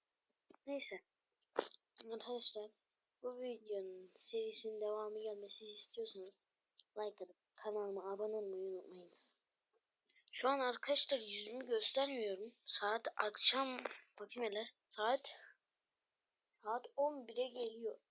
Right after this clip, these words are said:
Daha doğrusu on bire yirmi üç falan geçiyor yani. Öyle böyle değil.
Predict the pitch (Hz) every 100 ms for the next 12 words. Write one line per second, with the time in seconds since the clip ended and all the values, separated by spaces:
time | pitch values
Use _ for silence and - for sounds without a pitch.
0 | 233 254 262 233 226 226 285 277 247 277
1 | 226 226 220 240 247 - 254 262 233 208
2 | - 240 190 180 185 247 _ _ _ _
3 | - _ _ _ _ - - 262 262 226
4 | 214 196 208 330